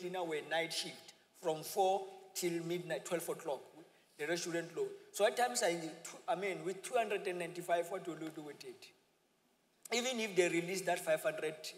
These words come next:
they became honest. What will it do for me? It was still small then.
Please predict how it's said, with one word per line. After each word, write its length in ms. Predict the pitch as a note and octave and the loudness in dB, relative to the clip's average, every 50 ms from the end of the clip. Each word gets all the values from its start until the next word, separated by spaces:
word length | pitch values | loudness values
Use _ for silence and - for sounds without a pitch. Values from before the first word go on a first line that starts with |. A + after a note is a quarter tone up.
| - - - | -16 -14 -12
they 120 | D3+ D3 C#3 | -12 -12 -12
became 320 | C#3 D3+ - - E3+ D#3+ | -12 -6 -4 -4 -2 -2
honest. 500 | D#3+ D#3+ D#3+ - C#3+ B2 A#2+ - - - - _ _ _ _ _ _ _ _ | -2 -4 -4 -4 -6 -6 -8 -10 -14 -18 -20 _ _ _ _ _ _ _ _
What 200 | - A3+ B3+ - F3+ | -12 -12 -10 -8 -8
will 120 | E3+ D#3+ | -6 -4
it 160 | E3+ F#3 E3+ | -4 -6 -6
do 140 | - E3+ F3 | -6 -6 -6
for 180 | E3+ - E3 D3+ | -6 -6 -8 -8
me? 200 | D#3+ G3 G#3+ D#3+ B2+ - - | -6 -6 -6 -6 -8 -12 -10
It 40 | - | -8
was 140 | F3+ E3+ | -8 -8
still 200 | - - - A3+ | -8 -10 -10 -8
small 340 | A3+ - - F#3 F#3+ F3 E3 D#3 | -8 -8 -8 -4 -4 -4 -4 -4
then. 200 | D3 C#3 B2 - | -4 -6 -6 -8